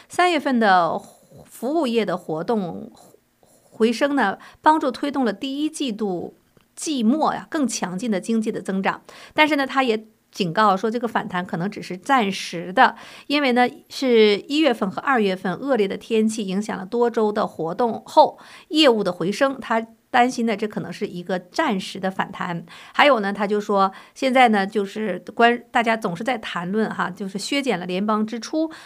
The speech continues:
和关税啊，这样的影响。那么对关税的一个关键的担忧就是它对通胀的这个影响，哈，这也是经济学家说的。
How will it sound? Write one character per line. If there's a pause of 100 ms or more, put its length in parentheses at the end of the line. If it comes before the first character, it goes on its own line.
和 (180)
关
税
啊，
这
样
的
影
响。 (180)
那
么
对
关
税
的
一
个
关
键
的
担
忧
就
是
它
对
通
胀
的
这
个
影
响，
哈，
这
也
是
经
济
学
家
说
的。